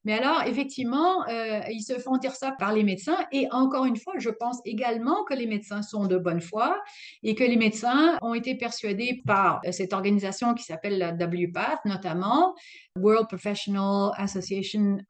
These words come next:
for Transgender Health, qui est une association plutôt militante que, que médicale, mais elle a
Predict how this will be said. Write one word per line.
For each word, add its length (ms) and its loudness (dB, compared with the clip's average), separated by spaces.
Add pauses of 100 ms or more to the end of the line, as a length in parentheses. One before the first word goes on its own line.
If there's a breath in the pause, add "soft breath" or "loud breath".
for 240 -6
Transgender 1040 0 (140)
Health, 240 0 (300)
qui 80 2
est 100 -2
une 140 -2
association 760 -2
plutôt 260 0
militante 520 2
que, 300 -2
que 100 -6
médicale, 560 2
mais 220 4 (160)
elle 100 2
a 180 2